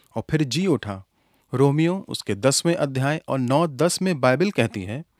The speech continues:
"यदि तुम अपने मुंह से यीशु को प्रभु जानकर अंगीकार करो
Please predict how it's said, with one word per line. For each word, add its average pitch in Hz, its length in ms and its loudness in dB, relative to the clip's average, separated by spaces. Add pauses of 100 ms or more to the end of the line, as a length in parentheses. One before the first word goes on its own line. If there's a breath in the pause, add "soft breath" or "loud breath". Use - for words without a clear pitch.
(260)
"यदि 170 220 4
तुम 208 180 2
अपने 202 240 0
मुंह 170 240 2
से 196 220 0
यीशु 151 440 0
को 180 160 -2
प्रभु 123 360 -2
जानकर 117 600 -4
अंगीकार 104 460 -2
करो 151 360 -2